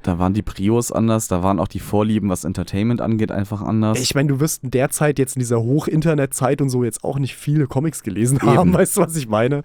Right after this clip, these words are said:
Speaker 1: Eben.
Speaker 2: Das war mit Sicherheit früher und dann nostalgisch, dann
Speaker 1: Mhm.
Speaker 2: kam das irgendwann wieder, so wie vieles, ne, für dich.
Speaker 1: Ja,
Speaker 2: Kann das sein?
Speaker 1: höchstens, höchstens.
Speaker 2: Ja.
Speaker 1: Aber das kam, also so wirklich mit, mit extrem viel Lesen auch, kam auch erst durch das Internet, seitdem die Möglichkeit besteht,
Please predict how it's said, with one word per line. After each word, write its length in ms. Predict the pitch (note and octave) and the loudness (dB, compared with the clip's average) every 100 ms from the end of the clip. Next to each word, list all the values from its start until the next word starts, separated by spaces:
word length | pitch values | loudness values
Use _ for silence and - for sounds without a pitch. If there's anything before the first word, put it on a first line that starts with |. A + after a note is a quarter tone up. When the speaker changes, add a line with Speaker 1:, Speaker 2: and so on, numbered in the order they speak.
| - | 0
Speaker 1:
Eben. 380 | G#2 F#2 F2 | 2 2 2
Speaker 2:
Das 180 | F2 G#2+ | 0 0
war 140 | A#2+ D3+ | 0 0
mit 160 | C3+ | 0
Sicherheit 460 | E3+ D#3+ C#3+ C#3 - - | -2 0 0 -2 -6 -14
früher 560 | - - C#3 F3 F3 | -14 -2 2 2 2
und 160 | D3 C3 | 0 -2
dann 100 | C3 | 0
nostalgisch, 600 | C3+ - B2 B2 C#3+ - | -2 -4 -2 -2 -2 -4
dann 280 | A#2+ A#2 A#2 | -4 -6 -4
Speaker 1:
Mhm. 260 | - A2 C3 | 0 0 0
Speaker 2:
kam 200 | C3+ C3+ | 0 -2
das 220 | C3 - - - - | -2 -6 -16 -20 -6
irgendwann 380 | D#3 C#3+ C3 A#2 | 0 0 0 -2
wieder, 320 | A#2 E3 G#2+ | 0 0 0
so 180 | F2+ G2 | -2 -6
wie 60 | G2+ | -8
vieles, 480 | - A2+ G2+ - A2 | -10 -8 -8 -8 -6
ne, 180 | B2+ | -6
für 180 | C#3 - | -6 -10
dich. 280 | G2+ F#2+ - - - - | -8 -8 -12 -20 -20 -8
Speaker 1:
Ja, 340 | G2+ G2+ B2+ | 0 2 4
Speaker 2:
Kann 80 | G#2 | 4
das 100 | G#2+ | 4
sein? 40 | B2+ | 2
Speaker 1:
höchstens, 440 | A2+ C3+ F2 - - | 2 0 0 -2 -4
höchstens. 520 | F#2+ A2 G2+ F#2+ F2 | 0 0 0 0 -2
Speaker 2:
Ja. 60 | - | 0
Speaker 1:
Aber 120 | G2 | 0
das 140 | G#2 - | 0 0
kam, 400 | A2+ B2+ A#2+ E2 | 0 2 0 -2
also 240 | - A2 F#2 | -4 -4 -4
so 260 | G#2 G#2 | -2 -2
wirklich 440 | A#2 D3+ D3+ C3+ B2+ | 0 0 -2 -2 -2
mit, 200 | A#2 G2 | -2 0
mit 280 | G#2+ - - | -2 -4 -10
extrem 440 | G2+ - A#2+ A2 | -8 -6 0 0
viel 240 | - D3+ | 0 0
Lesen 280 | C#3+ B2+ A#2 | 2 2 0
auch, 160 | F2+ G#2+ | 0 -2
kam 280 | - A2 - | 0 0 0
auch 180 | G#2+ - | -2 0
erst 260 | G2+ A#2 | -2 0
durch 160 | G#2 B2 | -2 -2
das 200 | - B2 | -2 -4
Internet, 400 | - - F#2 E2+ | -4 -2 -2 -2
seitdem 340 | F#2+ G2+ A2+ | -2 0 0
die 80 | A2+ | 2
Möglichkeit 720 | G2 G#2+ - B2+ - G#2+ G2 | 2 2 0 -4 -2 -2 -4
besteht, 480 | - - - A#2+ C#3+ | -8 -6 0 0 -2